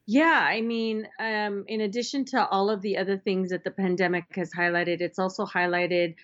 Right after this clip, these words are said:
how far we are behind in terms of technology and, and the resources that we need to ensure that our children are getting educated. Uh, you know, the schools sh-, did shut down for a while,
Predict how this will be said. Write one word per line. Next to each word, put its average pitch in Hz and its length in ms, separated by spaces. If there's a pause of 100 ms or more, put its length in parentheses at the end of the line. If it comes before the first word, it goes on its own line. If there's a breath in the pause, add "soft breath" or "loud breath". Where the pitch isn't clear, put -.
(140 soft breath)
how 196 120
far 190 300
we 185 180
are 175 160
behind 170 800 (400 soft breath)
in 190 100
terms 190 300
of 175 100
technology 170 960
and, 170 460
and 180 140
the 175 80
resources 180 420
that 151 160
we 165 100
need 165 220
to 180 120
ensure 170 340
that 165 140
our 160 100
children 165 420
are 160 60
getting 165 340
educated. 160 720 (420 loud breath)
Uh, 180 280
you 185 120
know, 175 280
the 175 100
schools 180 420
sh-, - 100
did 175 280
shut 175 300
down 180 400
for 185 160
a 170 80
while, 170 640